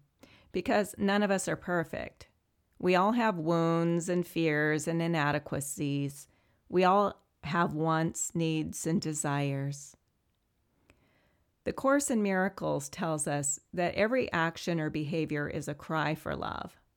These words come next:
Any unloving behavior we witness in others is coming from fear. Every living being ultimately wants to be loved.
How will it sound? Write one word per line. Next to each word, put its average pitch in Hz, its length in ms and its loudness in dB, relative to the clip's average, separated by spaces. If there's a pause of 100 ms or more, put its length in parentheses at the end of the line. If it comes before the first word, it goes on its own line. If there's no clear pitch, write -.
(1000)
Any 190 500 2
unloving 180 540 2
behavior 151 640 -2
we 156 160 0
witness 151 420 -2
in 151 140 -2
others 147 440 -2
is - 160 -8
coming 165 380 -4
from 147 540 -4
fear. - 480 -6 (1500)
Every 240 240 4
living 233 420 4
being 190 440 2
ultimately 180 580 0
wants 170 640 0
to 165 120 -6
be 147 180 -2
loved. - 560 -8